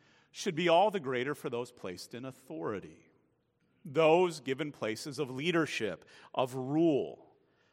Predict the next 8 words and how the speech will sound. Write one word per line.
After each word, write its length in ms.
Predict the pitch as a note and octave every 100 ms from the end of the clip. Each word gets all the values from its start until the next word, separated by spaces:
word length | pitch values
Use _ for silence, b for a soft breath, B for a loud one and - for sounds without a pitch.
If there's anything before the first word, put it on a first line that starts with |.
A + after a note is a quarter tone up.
| _ _
positions 720 | - D3+ G3+ G#3+ A3 G#3 F#3
of 120 | F3
authority, 720 | D3 - F#3 F#3+ G#3 G#3 G#3
be 220 | F#3 D3+ C#3
it 140 | -
kings 480 | - G3+ G#3+ G#3+ E3
or 180 | C3 B2
rulers, 720 | B2+ G#3 G3 F#3+ F#3+ F#3